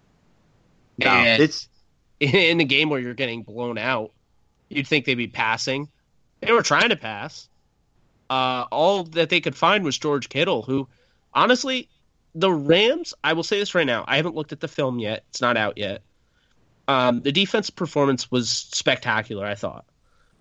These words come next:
Speaker 2: But the one thing I'm gonna say is that George Kittle, as talented as he is,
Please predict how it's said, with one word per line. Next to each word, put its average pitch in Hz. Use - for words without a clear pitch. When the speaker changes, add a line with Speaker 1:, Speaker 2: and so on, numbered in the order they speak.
Speaker 2:
But 165
the 151
one 170
thing 208
I'm 135
gonna 143
say 104
is 151
that 143
George 151
Kittle, 151
as -
talented 139
as 139
he 123
is, 101